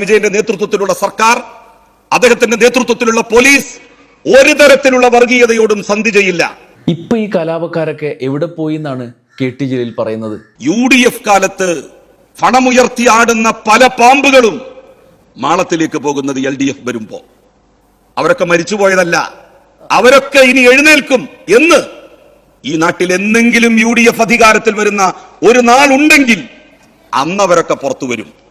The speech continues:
Speaker 1: അല്ലാതെ എൽ ഡി എഫ് ഭരിക്കുന്ന ഘട്ടത്തിൽ ഒരു സമയത്തും അവരാരും പുറത്തു വരില്ല സാർ.
Speaker 2: എന്താ കഥ? കാസർഗോട്ടേക്ക് ഒരു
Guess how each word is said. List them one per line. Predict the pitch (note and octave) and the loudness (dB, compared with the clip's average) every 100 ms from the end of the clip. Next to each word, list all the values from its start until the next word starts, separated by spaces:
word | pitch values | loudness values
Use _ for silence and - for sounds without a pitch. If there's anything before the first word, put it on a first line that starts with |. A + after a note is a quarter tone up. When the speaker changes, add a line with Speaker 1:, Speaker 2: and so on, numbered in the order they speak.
| _ _ _ _ _ - - - D3+ | _ _ _ _ _ -20 -10 -4 -2
Speaker 1:
അല്ലാതെ | F#3+ G3+ E3+ E3+ B2+ - - - - _ _ - C#3 D#3+ D#3+ A2 - C3 | 0 0 4 2 2 -8 -20 -20 -20 _ _ -18 -14 -14 -16 -20 -6 2
എൽ | G3+ B3 | 2 4
ഡി | C4 A#3 | 2 2
എഫ് | - - C3 | 0 -6 -2
ഭരിക്കുന്ന | G#3 G3 G3+ F#3 F3 | -2 0 -2 -2 -2
ഘട്ടത്തിൽ | F#3 F3+ F3 E3 D3 - - - - B3 | -2 -2 0 -2 -2 -8 -20 -10 2 4
ഒരു | C4+ - | 4 2
സമയത്തും | A3 B3 C#4 C4 A#3 C#3 - - - _ - D3 | 0 2 2 4 0 0 -8 -18 -20 _ -8 0
അവരാരും | F#3+ G3 E3+ D#3 - | 2 4 4 2 0
പുറത്തു | D#3+ C3 E3 | 0 0 0
വരില്ല | E3 E3+ E3 | 0 2 0
സാർ. | E3 C#3 C3 - - - G2 | 0 -2 -6 -18 -10 -6 -4
Speaker 2:
എന്താ | F2+ G2 G2 | -4 -6 -6
കഥ? | F2 F2+ - _ _ - | -8 -10 -14 _ _ -8
കാസർഗോട്ടേക്ക് | G#2 A#2+ D#3 C#3+ C3 C#3 | -6 -4 -6 -6 -6 -6
ഒരു | B2 | -6